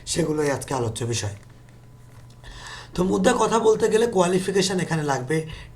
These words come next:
টেন পাস or equivalent এবং তার সঙ্গে যদি অথবা তোমাদের হচ্ছে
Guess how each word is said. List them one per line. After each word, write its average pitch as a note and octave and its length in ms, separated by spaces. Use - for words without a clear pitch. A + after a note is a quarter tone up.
টেন G3+ 220
পাস F3 240
or G3 80
equivalent F3+ 640
এবং G#3+ 200
তার D3 240
সঙ্গে D3+ 220
যদি D3+ 300
অথবা E3 360
তোমাদের D3 320
হচ্ছে C#3+ 180